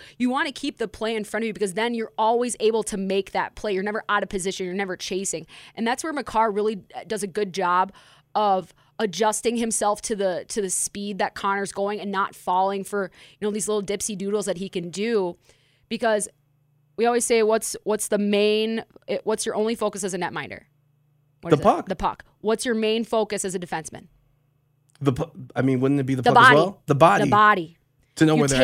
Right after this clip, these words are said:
Speaker 1: take
Speaker 2: at.
Speaker 1: the body. You take the body. You don't take the puck because the puck can move. You can see, "Look at the puck. Here it is." And I can just drag it around. I can put it around your body. But if you stop me physically, I'm not gonna be able to stick a handle around you
Speaker 2: Yeah.
Speaker 1: and go get a shot off.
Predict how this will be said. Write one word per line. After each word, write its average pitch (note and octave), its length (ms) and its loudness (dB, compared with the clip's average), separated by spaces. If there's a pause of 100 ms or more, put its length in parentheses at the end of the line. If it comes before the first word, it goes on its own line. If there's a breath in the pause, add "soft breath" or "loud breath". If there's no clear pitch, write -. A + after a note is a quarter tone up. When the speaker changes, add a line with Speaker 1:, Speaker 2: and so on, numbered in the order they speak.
Speaker 1:
take - 80 -4
Speaker 2:
at. - 20 -14
Speaker 1:
the C4+ 100 4
body. G#3 520 4
You G3 120 -8
take A3+ 300 -4
the A#3+ 60 -6
body. G#3 160 2
You F#3 40 -2
don't G3+ 160 -4
take A#3+ 140 -4
the C4+ 80 -6
puck D4+ 240 0
because G#3+ 220 -2
the G#3 80 -8
puck B3+ 240 2
can C#4 180 0
move. D4 240 0
You G3 100 -8
can F#3+ 160 -4
see, B3+ 360 -6 (260 soft breath)
"Look G3 140 -2
at G#3+ 80 -12
the C4+ 60 -4
puck. G4+ 260 4
Here B3+ 120 -2
it E4+ 60 -2
is." C#4 80 -2
And A3 100 -2
I G#3 120 0
can A3 120 -8
just F#3 180 -8
drag A3+ 340 -4
it D4+ 80 -2
around. C4+ 260 4
I F3 80 -2
can - 140 -12
put A3+ 160 -2
it C4 40 0
around C#4 220 2
your C#4+ 80 -2
body. A3 220 0
But G3+ 120 -10
if G#3 120 -10
you B3+ 180 0
stop D4+ 460 4
me C#4 180 -2
physically, B3 800 -4 (240)
I'm A3 160 0
not D#4+ 140 2
gonna D#4 60 -4
be - 20 -2
able D#4 140 -4
to - 20 -4
stick - 200 -4
a C4+ 60 -10
handle C4 380 -4
around A#3 400 0
you F3+ 340 -2 (160)
Speaker 2:
Yeah. D#3+ 180 6
Speaker 1:
and A#3+ 80 0
go A#3 140 4
get A#3 100 -2
a A3+ 60 -2
shot - 300 -4
off. - 280 -6